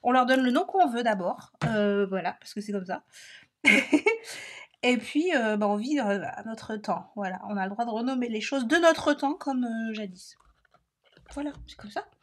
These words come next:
Et Maya l'abeille, voilà. <laughs> Que de bons souvenirs, voilà, exactement. Donc on a Kojak, ça c'est Kojak, et ça c'est Maya l'abeille. C'est bien comme ça. Merci d'avoir trouvé les noms, c'est parfait. Alors, puisqu'on peut mettre plein de reliefs,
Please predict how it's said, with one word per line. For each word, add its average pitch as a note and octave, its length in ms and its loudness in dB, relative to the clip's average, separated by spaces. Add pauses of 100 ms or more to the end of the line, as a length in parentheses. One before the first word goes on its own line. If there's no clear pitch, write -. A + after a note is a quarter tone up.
(140)
Et C#4 80 6
Maya F4+ 240 12
l'abeille, C#4 380 10
voilà. B3+ 400 2
<laughs> - 760 -4
Que D#4+ 120 4
de C4+ 40 2
bons D#4 160 10
souvenirs, C#4+ 440 8
voilà, B3+ 220 10
exactement. A#3+ 680 0 (920)
Donc C4+ 140 6
on D#4 100 12
a D4+ 80 12
Kojak, D#4 440 10
ça D4 120 2
c'est C4+ 160 -2
Kojak, C#4 460 4
et - 40 -6
ça D4 160 0
c'est C#4+ 140 0
Maya B3 260 4
l'abeille. F#3+ 380 -2 (720)
C'est - 180 -2
bien F#3+ 200 -2
comme - 180 -12
ça. - 120 -16 (160)
Merci A#3+ 300 -2
d'avoir G3 200 4
trouvé G#3 240 -2
les G3 100 0
noms, G#3+ 220 0 (280)
c'est C4+ 100 0
parfait. B3 360 2 (200)
Alors, C#4 160 12
puisqu'on G4+ 240 2
peut G4+ 80 2
mettre E4 200 6
plein F#4 160 8
de F#4 60 2
reliefs, D4+ 600 2